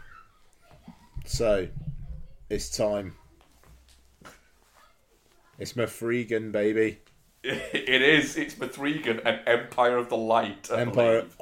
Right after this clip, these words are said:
Speaker 1: I am literally Friday night, twenty to five, Empire of Light.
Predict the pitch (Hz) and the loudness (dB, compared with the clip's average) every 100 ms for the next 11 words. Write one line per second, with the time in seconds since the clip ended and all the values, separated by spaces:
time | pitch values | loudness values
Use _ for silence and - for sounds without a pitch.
0 | - - 113 104 101 107 123 - - 120 | -10 0 2 2 0 -2 -2 -2 -2 4
1 | 113 104 104 - - - _ _ - - | 4 4 0 -12 -20 -20 _ _ -20 -20
2 | - 123 120 117 113 110 101 95 - _ | 2 6 8 10 8 6 4 2 -4 _
3 | _ _ - - 117 107 110 113 104 95 | _ _ -2 2 4 2 0 4 6 4
4 | 87 - _ 101 98 104 98 98 92 101 | 0 -6 _ -2 -2 -2 0 0 0 0
5 | 95 87 | 2 0